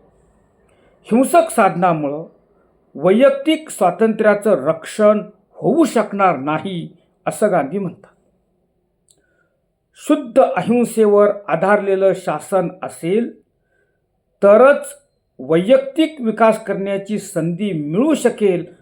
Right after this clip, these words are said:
असं गांधी म्हणतात. वैयक्तिक विकासावरती सुद्धा गांधींनी मोठा भर दिलेला आहे आणि त्यांनी असा विश्वास व्यक्त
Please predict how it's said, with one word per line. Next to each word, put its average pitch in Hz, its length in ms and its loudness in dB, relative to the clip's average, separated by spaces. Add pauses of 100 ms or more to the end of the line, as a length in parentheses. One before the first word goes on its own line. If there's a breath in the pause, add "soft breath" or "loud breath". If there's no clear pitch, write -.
(140)
असं 165 240 -4
गांधी 151 260 -4
म्हणतात. - 360 -14 (920)
वैयक्तिक 220 560 0
विकासावरती 220 760 2
सुद्धा 214 420 2 (400 loud breath)
गांधींनी 214 720 2
मोठा 185 280 2
भर 254 300 4
दिलेला 208 400 -4
आहे - 260 -12 (580 loud breath)
आणि 226 160 2
त्यांनी 233 240 2
असा 220 320 4 (340)
विश्वास 226 420 -4
व्यक्त 208 260 0